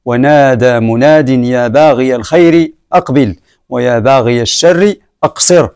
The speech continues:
ولله عتقاء من النار، وذلك كل ليلة." في هذا الحديث مسائل. المسألة الأولى أن النبي صلى الله عليه وسلم يبشر الصائم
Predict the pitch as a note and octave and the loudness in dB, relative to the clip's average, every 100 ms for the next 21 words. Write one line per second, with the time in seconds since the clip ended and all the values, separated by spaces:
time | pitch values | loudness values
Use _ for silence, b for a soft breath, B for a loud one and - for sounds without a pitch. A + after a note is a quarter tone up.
0 | _ _ _ - B2+ B2 B2 C3 A#2+ A2+ | _ _ _ -6 -4 -2 0 0 -2 -4
1 | A2 A#2 A2+ B2+ C3+ C3+ C#3+ A#2+ B2 A#2 | -4 -4 -4 0 2 2 0 -2 -2 -2
2 | A2+ D3 D#3+ D#3 _ _ _ B2 C3+ C3+ | 0 2 2 0 _ _ _ -2 0 0
3 | A#2+ B2 B2 - _ D3 A#2+ A2+ G#2+ F#2+ | 0 -2 -2 -8 _ -2 0 0 0 0
4 | D2+ _ _ D3 G3+ G3 D#3 D#3 F3+ D#3 | -4 _ _ 2 4 2 2 0 0 0
5 | D3 C3+ C#3 A#2 F2+ - _ _ - B2+ | 0 2 0 -2 -6 -14 _ _ -4 0
6 | D3 E3+ E3+ D3+ E3 F3 G#3+ D#3 D3+ F3+ | 0 2 2 2 0 0 2 4 4 2
7 | - _ _ _ _ _ G3+ F#3+ D#3 D3+ | -4 _ _ _ _ _ -2 0 2 2
8 | C#3+ D3+ D3+ D3 C3 C#3 D#3 C#3 C3 C3+ | 2 2 2 0 -2 2 2 2 2 2
9 | B2 D3 C3+ B2 A#2 C#3+ - B2 A2+ - | 0 -2 -2 -2 -2 -4 -4 -6 -4 -2
10 | D3+ D3 D3 C3 C3+ | 2 2 0 0 0